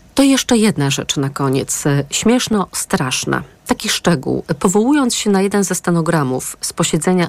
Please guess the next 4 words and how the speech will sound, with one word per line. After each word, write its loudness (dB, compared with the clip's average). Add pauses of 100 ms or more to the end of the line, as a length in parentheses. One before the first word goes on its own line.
sztabu -2
kryzysowego, -4 (500)
nik 0
opisuje, -2